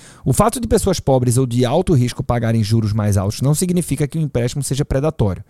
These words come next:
Na verdade, o sistema de microcrédito nos países,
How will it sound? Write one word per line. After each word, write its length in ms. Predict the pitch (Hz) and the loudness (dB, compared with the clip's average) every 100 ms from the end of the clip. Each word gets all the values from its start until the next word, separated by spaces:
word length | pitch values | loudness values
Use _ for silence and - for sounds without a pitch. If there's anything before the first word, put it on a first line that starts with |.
| _ _ _ - | _ _ _ 0
Na 100 | 113 | 2
verdade, 560 | 147 147 135 120 143 - _ _ - | 4 2 2 0 -4 -6 _ _ -2
o 80 | |
sistema 380 | - 143 - 190 | 0 0 0 0
de 60 | 214 | 2
microcrédito 760 | 196 - 165 - 127 117 - | 0 2 -2 0 0 0 0
nos 140 | 120 113 | -2 0
países, 540 | 127 110 104 101 - | 0 0 -2 -4 -6